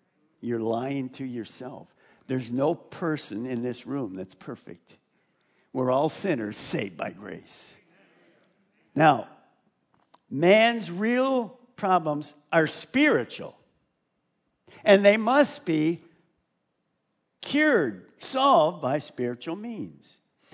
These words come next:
Now, I'm gonna go the first part of the sermon just to Christians, Christ followers. And then we'll go to unbelievers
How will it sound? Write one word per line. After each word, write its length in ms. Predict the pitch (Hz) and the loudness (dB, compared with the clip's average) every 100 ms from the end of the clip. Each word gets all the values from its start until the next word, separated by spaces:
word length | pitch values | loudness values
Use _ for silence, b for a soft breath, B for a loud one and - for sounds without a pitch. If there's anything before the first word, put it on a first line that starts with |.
| b b | b b
Now, 360 | 208 196 127 - - _ | 4 6 4 -10 -20 _
I'm 180 | 147 214 | -4 0
gonna 180 | 254 240 | 0 0
go 280 | 214 202 143 _ _ - | 0 0 -8 _ _ -16
the 100 | 117 | -12
first 300 | 202 226 - | -8 -8 -4
part 180 | 226 | -4
of 60 | 208 | -2
the 80 | 208 | -6
sermon 320 | 190 170 156 B B | -4 -4 -4 B B
just 420 | 139 202 220 - | 2 6 6 4
to 80 | 220 | -12
Christians, 560 | - 220 - - 98 - | -6 -4 -4 -6 -10 -6
Christ 300 | 202 185 - | 0 0 0
followers. 520 | 143 120 98 80 - _ b b b | -4 -4 -6 -14 -20 _ b b b
And 180 | 165 151 | 0 4
then 280 | 180 226 247 | 4 4 2
we'll 140 | 226 | -2
go 500 | 185 165 147 185 185 b b - | 0 0 0 -2 -8 b b -10
to 400 | - 170 165 160 - _ _ - | -2 0 0 -4 -8 _ _ 4
unbelievers 920 | 262 262 175 135 131 107 123 170 | 4 4 0 -2 -4 -6 -10 -12